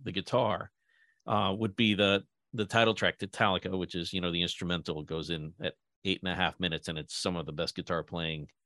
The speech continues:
you hear this year. So, um, in this crew, everybody knows I'm the, you know, prog metal guy. And of course, Haken, who, you know, we will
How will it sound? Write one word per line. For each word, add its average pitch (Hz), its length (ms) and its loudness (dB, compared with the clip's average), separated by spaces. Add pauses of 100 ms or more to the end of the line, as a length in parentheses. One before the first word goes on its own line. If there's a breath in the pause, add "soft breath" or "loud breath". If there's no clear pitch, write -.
you 82 140 -8
hear 82 180 -4
this 76 240 -8
year. 76 240 -8
So, 78 380 -4 (560 soft breath)
um, 95 520 2 (1200)
in 120 180 4
this 123 200 4
crew, 110 580 4
everybody 101 380 2
knows 101 440 0
I'm 82 160 -6
the, 80 220 -8 (400)
you 98 120 -4
know, 87 180 -4 (100)
prog 107 280 8
metal 101 280 4
guy. 82 440 0 (200)
And 113 100 2
of 98 80 -2
course, 95 380 0
Haken, 104 480 4 (600 soft breath)
who, 98 500 2 (720)
you 95 120 -2
know, 87 160 -10 (420)
we 101 180 0
will 87 280 -2